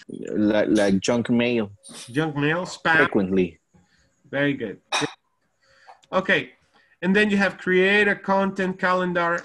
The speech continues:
Speaker 2: and stick with it. Stick with it. Content calendar. So think about the content that you want to share when you want to create brand. And make a calendar.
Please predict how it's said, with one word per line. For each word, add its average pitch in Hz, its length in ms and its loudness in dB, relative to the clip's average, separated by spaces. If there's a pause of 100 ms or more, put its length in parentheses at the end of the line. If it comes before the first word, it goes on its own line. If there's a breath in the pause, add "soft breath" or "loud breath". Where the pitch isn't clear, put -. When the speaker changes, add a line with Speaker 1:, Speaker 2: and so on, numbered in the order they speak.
Speaker 2:
and 165 280 0
stick - 800 -4 (520)
with 135 220 -2
it. 113 280 -12 (140)
Stick 226 520 -2
with 147 220 -2
it. 92 140 -14 (600)
Content 196 640 -2
calendar. 175 460 0
So 147 340 -4 (440)
think 220 220 -4
about 196 300 0
the 165 60 -6
content 170 560 -4
that 143 180 -6
you 147 100 -2
want 151 220 -2
to 160 60 -16
share 139 480 -6 (480)
when 143 140 -4
you 147 80 2
want 151 200 0
to 156 80 -8
create 139 360 -8
brand. 131 180 -4 (1080)
And 160 400 0 (260)
make 170 320 -2
a 190 60 0
calendar. 180 680 0